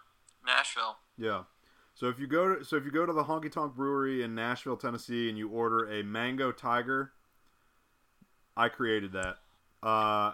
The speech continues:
Speaker 2: it's a, <laughs> it's, I took their Mango Milkshake I P A and mixed it with the Purple Tiger, uh, I think it was, like, a wine barrel aged sour, grape sour or something like that, cherry sour. Uh, I think it was a cherry sour.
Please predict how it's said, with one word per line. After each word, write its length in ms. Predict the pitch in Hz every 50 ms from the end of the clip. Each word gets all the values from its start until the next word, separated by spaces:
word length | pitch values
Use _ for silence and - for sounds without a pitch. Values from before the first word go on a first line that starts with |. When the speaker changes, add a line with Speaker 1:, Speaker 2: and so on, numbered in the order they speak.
| - -
Speaker 2:
it's 180 | - 123 - -
a, 140 | 143 120 - - - - -
<laughs> 220 | - - - - -
it's, 200 | 120 131 - -
I 180 | - 123 131 131
took 280 | - - 175 160 135 139
their 240 | 147 135 131 127
Mango 440 | 117 127 123 131 147 160 156 165 160
Milkshake 500 | 156 147 147 147 143 - - 160 147 131
I 140 | 135 135 131
P 240 | - 139 139 127 127
A 320 | 131 131 127 127 127 127 - _ _ _ _ _ _ _ _ _ _ _ _ _ _ -
and 160 | 117 117 117
mixed 280 | 123 131 127 - - -
it 100 | 143 120
with 220 | 127 123 117 -
the 180 | - 120 113 107
Purple 380 | - - - - 147 147 156 143
Tiger, 600 | - 147 131 131 131 127 127 131 127 123 123 117 -
uh, 680 | 113 110 107 107 104 101 101 101 98 98 98 98 98 98 104 - _ _ _ - -
I 60 | - 120
think 160 | 117 151 139
it 40 | 156
was, 120 | 143 127 117
like, 100 | 127 113
a 60 | 113
wine 320 | 107 107 110 117 123 127
barrel 300 | 127 127 127 123 120 123
aged 200 | 120 120 117 104
sour, 640 | - - - 120 113 110 117 120 127 127 127 120 101
grape 340 | 110 98 107 110 117 123 -
sour 440 | - - 123 120 120 120 123 127 127
or 60 | 123
something 260 | - - 131 127 127
like 120 | 127 123 120
that, 240 | 123 123 123 120 -
cherry 300 | - 120 110 117 127 117
sour. 460 | - - 127 123 123 127 127 123 - _ _ _ _ _ _ _ _ _ _ _ _ _ _ -
Uh, 440 | - 113 110 110 104 101 98 95 90
I 40 | - 113
think 120 | 131 139
it 40 | 135
was 80 | 120
a 40 | 104
cherry 320 | - - - 117 110 107 101
sour. 380 | - - 98 95 92 95 98